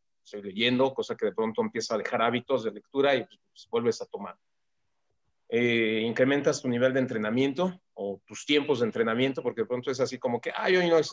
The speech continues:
hoy no entreno, mañana", y, y te empiezas a enfocar más, ¿no? Y más fuerte. Y, y bueno,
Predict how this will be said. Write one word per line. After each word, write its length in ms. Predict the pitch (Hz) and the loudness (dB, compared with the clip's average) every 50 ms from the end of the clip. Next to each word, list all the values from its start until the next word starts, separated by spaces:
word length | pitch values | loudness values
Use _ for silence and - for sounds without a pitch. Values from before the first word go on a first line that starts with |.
| 190 175 | 0 0
hoy 100 | 165 170 | 0 2
no 120 | 156 151 | 2 0
entreno, 720 | 143 127 160 160 165 170 170 165 170 170 170 170 165 - - _ _ | 2 4 6 6 6 6 6 6 8 8 8 6 4 2 -2 _ _
mañana", 920 | - 131 131 131 139 147 156 156 160 160 156 160 156 160 160 156 156 151 143 | -10 -6 -4 -4 0 2 4 4 4 4 2 2 4 2 2 2 0 -2 -4
y, 280 | 135 120 117 113 107 - _ _ _ _ _ _ - | -4 -8 -10 -12 -16 -20 _ _ _ _ _ _ -16
y 120 | 139 - | -16 -6
te 100 | - 123 | -6 -6
empiezas 420 | 117 120 107 - 135 131 143 131 135 | -6 -4 -6 -6 -4 -4 -2 -2 -4
a 40 | |
enfocar 340 | 120 107 113 - - 120 117 | -4 -4 -6 -4 -2 -2 -2
más, 240 | 110 104 - - 107 | -2 -4 -6 -8 -6
¿no? 160 | 113 135 143 | -4 -4 -4
Y 100 | 131 113 | -4 -6
más 220 | 110 117 120 - - | -6 -6 -6 -6 -4
fuerte. 320 | 120 113 107 104 - - _ _ _ _ _ _ _ _ _ _ _ _ _ _ _ _ _ _ _ _ - | -2 -2 -2 -2 -4 -8 _ _ _ _ _ _ _ _ _ _ _ _ _ _ _ _ _ _ _ _ -4
Y, 760 | 135 147 151 151 147 147 139 135 131 131 135 131 131 131 - _ _ _ _ _ _ _ _ _ _ _ _ _ _ _ | 0 2 4 4 4 4 4 2 2 0 0 -2 -4 -8 -14 _ _ _ _ _ _ _ _ _ _ _ _ _ _ _
y 60 | 165 | 4
bueno, 400 | 160 175 165 147 131 135 - - | 4 6 6 6 2 -2 -4 -10